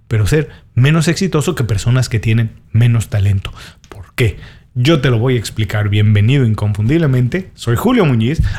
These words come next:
Hace doce años leí por primera vez Mindset, precisamente cuando estaba pasando de empleado a emprendedor. Y en ese momento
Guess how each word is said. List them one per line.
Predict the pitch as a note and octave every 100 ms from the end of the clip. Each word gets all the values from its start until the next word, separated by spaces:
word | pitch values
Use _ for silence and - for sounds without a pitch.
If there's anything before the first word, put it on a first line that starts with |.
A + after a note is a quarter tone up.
| -
Hace | G3 A#3
doce | A#3 A3+
años | F3 G3 G3+
leí | D3 C3 E3+
por | D#3+ B2
primera | A2+ A#2 C#3+
vez | C#3 D3+ - - -
Mindset, | D3+ A#3 A3+ - - - - _
precisamente | - C#3+ A3 F#3+ G3+ E3+
cuando | C#3+ B2+
estaba | A#2+ F3+ E3
pasando | E3+ D#3 D#3+ D#3
de | A2+
empleado | G#2+ A2 C#3+ C3 C#3 C#3+
a |
emprendedor. | B2 A2+ G#2+ G2+ G2+ G#2 - - - _
Y | -
en | C#3+
ese | F3+
momento | A3 G#3 E3 F3 F3+